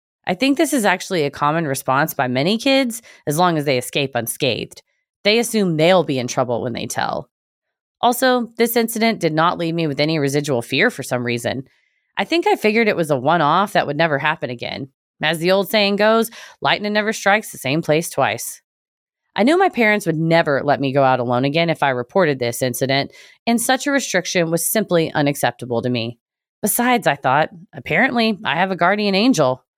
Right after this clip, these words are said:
Amazing. I had never experienced such obvious divine intervention before, but I simply and naturally accepted this gift. I just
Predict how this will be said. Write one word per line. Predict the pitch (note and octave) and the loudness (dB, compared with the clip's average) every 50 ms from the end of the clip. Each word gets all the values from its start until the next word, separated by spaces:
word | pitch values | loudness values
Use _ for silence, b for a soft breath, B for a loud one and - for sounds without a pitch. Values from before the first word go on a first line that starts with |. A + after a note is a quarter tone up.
| _ _ _ _ _ _ _ _ _ - | _ _ _ _ _ _ _ _ _ -2
Amazing. | D#3 F3 F3+ F#3+ A3+ A#3+ E3+ D3+ A#2+ - - - _ _ _ _ _ _ _ _ _ - | 2 2 4 4 2 2 0 -4 -6 -6 -10 -14 _ _ _ _ _ _ _ _ _ 0
I | G3 A3 | 2 2
had | A#3 A3 | 2 2
never | G3+ F#3+ F#3 G3 G#3+ A#3+ B3 B3+ - - | 2 2 2 2 4 2 2 2 0 -4
experienced | F3+ F3 - - - F3 D#3+ C#3+ C#3+ C#3+ C#3+ - - - | -8 -10 -10 -4 -2 0 0 2 2 0 0 -2 -2 0
such | - D3 C#3+ - - - | 0 0 -2 -2 -4 -2
obvious | D#3 D#3+ F3 G3 G3 F#3+ F3+ - | 0 0 0 0 0 0 -2 -2
divine | - D#3+ C#3+ D3+ D3 D3+ D3 C#3 | -4 -4 0 0 0 0 0 -2
intervention | C#3 C3+ C3+ B2 C3 C3 C3+ - F3 F3+ | -2 -2 -2 -2 -2 -2 -2 -2 -2 -2
before, | F#3+ G3 - - G#3+ G#3 G#3 G3+ G3+ G3+ - _ _ _ _ _ _ - | -2 -2 0 0 2 2 2 2 0 -2 -6 _ _ _ _ _ _ 0
but | F#3+ F3+ | 2 2
I | F3 F3 | 2 2
simply | F3 - - G3 G#3+ - A#3+ C4 B3+ B3+ - | 0 -2 -2 -2 -2 0 2 2 2 2 2
and | G#3 G3+ E3+ | 2 2 2
naturally | D3 D3 D3+ - - E3 D#3 D3+ D3+ - | 0 0 -2 -2 -2 0 2 2 2 0
accepted | - C#3 - - D3 C#3 - D3+ C#3 C#3 | -2 -4 -2 0 0 0 0 -2 -2 -2
this | C#3 C3 - | -2 -2 -2
gift. | - B2+ A2+ - - - - - _ _ _ _ _ _ _ _ _ | -4 -4 -4 -4 -8 -12 -20 -20 _ _ _ _ _ _ _ _ _
I | - E3 | -4 -2
just | D#3+ F#3 F#3 - | 0 0 -2 -2